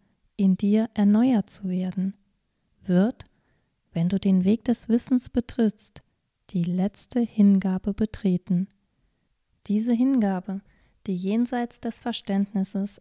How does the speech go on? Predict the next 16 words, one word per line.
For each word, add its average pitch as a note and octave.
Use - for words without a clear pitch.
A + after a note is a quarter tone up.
aller A#3+
Sprachen G3+
und G3+
Theologien G#3+
eurer G#3+
Welt G3+
liegt, F#3+
jenseits G3+
von G3+
allem, G#3
das G3
gesprochen G#3+
oder F#3+
geäußert -
werden F3+
kann, F#3